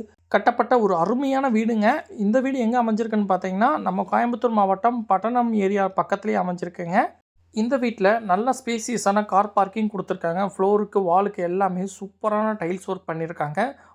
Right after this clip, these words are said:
போர், வாட்டர் சம்ப் எல்லாமே அமைச்சு கொடுத்துருக்காங்க. இந்தியன் ஸ்டைல்ல அவுட் சைடு டாய்லெட் கம் பாத்ரூம் ஒண்ணு கொடுத்துருக்காங்க. ஃபுல்லா டைல்ஸ் ஒர்க் பண்ணி செமையா காமிச்சிருக்காங்க.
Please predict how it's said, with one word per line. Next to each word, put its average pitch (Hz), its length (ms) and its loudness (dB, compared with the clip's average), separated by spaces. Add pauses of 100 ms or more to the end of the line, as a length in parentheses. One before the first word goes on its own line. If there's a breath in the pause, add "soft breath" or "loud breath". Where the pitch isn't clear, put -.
(140)
போர், 208 300 4
வாட்டர் 190 380 0
சம்ப் 196 160 -2
எல்லாமே 190 360 -2
அமைச்சு 180 280 -4
கொடுத்துருக்காங்க. 165 520 -6 (280)
இந்தியன் 214 400 2
ஸ்டைல்ல 190 320 2
அவுட் 196 340 4
சைடு 202 140 2
டாய்லெட் 180 320 2
கம் 185 220 -4
பாத்ரூம் 175 340 0
ஒண்ணு 175 140 -4
கொடுத்துருக்காங்க. 165 580 -2 (1040)
ஃபுல்லா 214 320 -2
டைல்ஸ் 202 340 0
ஒர்க் 208 220 -4
பண்ணி 170 160 -4 (160)
செமையா 185 340 0
காமிச்சிருக்காங்க. 175 600 -2